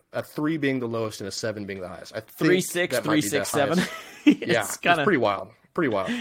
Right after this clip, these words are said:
Speaker 2: It's
Speaker 1: But
Speaker 2: all
Speaker 1: honestly,
Speaker 2: over
Speaker 1: that's
Speaker 2: it.
Speaker 1: kinda what this movie is. It's all over the place. So.
Speaker 2: It, no, it, uh, it absolutely is. I just didn't know. It's like, "Man, where are we gonna go with this thing?" 'Cause it is,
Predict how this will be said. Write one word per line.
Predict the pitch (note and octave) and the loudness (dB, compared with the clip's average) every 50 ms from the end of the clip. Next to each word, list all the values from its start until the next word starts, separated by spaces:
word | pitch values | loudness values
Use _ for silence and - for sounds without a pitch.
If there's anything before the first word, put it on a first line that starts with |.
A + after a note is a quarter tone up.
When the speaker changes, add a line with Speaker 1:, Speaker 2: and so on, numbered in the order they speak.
| G#3 - - | -6 -2 0
Speaker 2:
It's | E3 - | 0 0
Speaker 1:
But | D3+ - | 2 4
Speaker 2:
all | D#3+ E3 | 6 6
Speaker 1:
honestly, | F3 F3 - D#3+ D3+ | 6 6 6 4 4
Speaker 2:
over | D3+ | 4
Speaker 1:
that's | C#3+ C3+ G#2+ | 4 4 2
Speaker 2:
it. | G#2+ | 0
Speaker 1:
kinda | - F3 D#3+ D3 | 0 2 4 4
what | C3 G#2 | 4 2
this | A#2+ - A#2 | 2 -4 -2
movie | A2 G#2+ G2 G2+ G2 G2+ | -4 -4 -4 -2 -4 -4
is. | F#2 D#2+ - | -6 -6 -8
It's | G#2+ - | -12 -6
all | - G#2+ G2 G2 | -4 -2 -2 -2
over | F#2 F2 | -4 -8
the | F#2 F2+ | -12 -14
place. | - F#2+ E2 E2+ - - | -12 -12 -12 -12 -14 -18
So. | - - - G#2 F2+ E2+ - _ _ _ _ _ _ _ _ _ _ _ _ _ _ _ | -20 -16 -14 -14 -14 -14 -16 _ _ _ _ _ _ _ _ _ _ _ _ _ _ _
Speaker 2:
It, | - D#3+ D#3+ - D#3+ | -6 -6 -6 -4 -2
no, | D#3 D3+ B2+ | -2 0 0
it, | A#2 B2 - - D#3+ - | 0 -2 -4 -8 -6 -2
uh, | E3 D#3 C#3 B2+ B2 - | 0 2 4 4 4 2
it | D3+ D3+ | 2 4
absolutely | C#3 D3+ - - D#3+ D#3 C#3+ | 2 2 2 2 -2 -2 -2
is. | C3 - | 2 4
I | E3 F3 F3 | 4 4 4
just | D#3+ B2+ A2 | 2 2 0
didn't | E3 D3+ D3+ | 0 0 2
know. | D3 C3 A#2+ A2 - | 2 2 0 0 -4
It's | - A#2+ G2 | -8 -8 -8
like, | G#2 F#2+ | -10 -10
"Man, | G2+ G#2 F#2 F2+ | -8 -8 -8 -4
where | F#2+ B2 C#3 C#3+ | -2 0 2 2
are | C#3+ | 2
we | C3 C3 A#2+ | 2 2 0
gonna | B2+ A#2 A2+ | 0 0 0
go | G2+ A2+ A2 G#2 | 0 0 0 0
with | G2 F#2+ F#2+ | -2 -4 -4
this | - G#2 G2 - - | -6 -6 -6 -6 -8
thing?" | A2 F#2 F2+ | -10 -6 -4
'Cause | - - - - A#2+ G#2+ | -4 -4 -4 -4 -4 -2
it | B2 B2+ A#2+ | -2 -2 0
is, | A#2+ A#2 A2 G#2+ G2+ G#2 - - | 0 -2 -2 -4 -6 -8 -10 -12